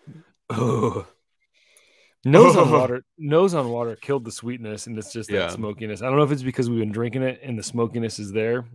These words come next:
Speaker 2: the ashtray-ish, tree,
Speaker 1: Mm-hmm.
Speaker 2: ash, ash, I don't
Speaker 1: My
Speaker 2: know.
Speaker 1: tongue feels like it, my tongue, like,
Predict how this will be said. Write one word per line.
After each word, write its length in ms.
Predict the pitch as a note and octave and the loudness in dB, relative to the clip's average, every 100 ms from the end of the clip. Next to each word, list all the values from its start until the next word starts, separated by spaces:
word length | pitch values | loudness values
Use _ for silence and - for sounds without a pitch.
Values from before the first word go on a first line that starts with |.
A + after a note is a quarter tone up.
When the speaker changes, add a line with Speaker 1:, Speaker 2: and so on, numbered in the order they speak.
| D3+ | -16
Speaker 2:
the 240 | G#2+ G2 G#2 | -12 -12 -8
ashtray-ish, 960 | A2 G#2+ - A#2+ A#2 A#2+ A#2+ B2 A#2+ _ - - | -8 -8 -6 -2 0 -2 -4 -6 -10 _ -20 -10
tree, 180 | A2+ A2+ | -4 -4
Speaker 1:
Mm-hmm. 180 | G#2 F#2+ | -4 -6
Speaker 2:
ash, 300 | A2+ - - _ _ _ _ | -8 -8 -14 _ _ _ _
ash, 200 | - - _ _ _ _ _ _ - | -16 -16 _ _ _ _ _ _ -12
I 60 | |
don't 100 | G#2 | -8
Speaker 1:
My 100 | G#2+ G#2+ | -4 -4
Speaker 2:
know. 100 | G#2+ | -4
Speaker 1:
tongue 420 | G#2+ G#2+ A2 F#2 | 0 0 0 -4
feels 360 | - F#2+ F#2 F#2+ | -8 -8 -8 -10
like 260 | G#2+ A2 - | -4 -4 -4
it, 220 | A2 - - | -10 -12 -14
my 120 | A2+ | -14
tongue, 340 | A2+ C3 C#3 | -12 -12 -10
like, 240 | C3 G2+ | -10 -12